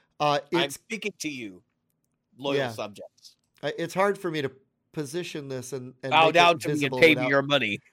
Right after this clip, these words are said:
Speaker 1: It's, it's over both of our faces. But anyway, so here it is.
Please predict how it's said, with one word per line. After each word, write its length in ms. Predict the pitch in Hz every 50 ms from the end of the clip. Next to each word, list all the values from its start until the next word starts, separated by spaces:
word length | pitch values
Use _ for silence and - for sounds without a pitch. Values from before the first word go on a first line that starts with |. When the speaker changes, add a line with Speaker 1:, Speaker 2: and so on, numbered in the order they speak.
| _ _ _ _ _
Speaker 1:
It's, 260 | _ 139 147 - - - -
it's 160 | 156 143 -
over 240 | 170 160 160 151 139
both 240 | 117 143 135 131 120
of 60 | 120
our 100 | 120 113
faces. 460 | 110 - 127 120 117 - 131 127 - _ _ _ _ _
But 100 | - 151
anyway, 420 | 185 208 196 180 156 143 139 139 - _ _ _ _ _ _
so 220 | - - 156 147
here 260 | 160 156 175 220 247
it 80 | 240 202
is. 440 | 202 220 214 175 156 147 131 -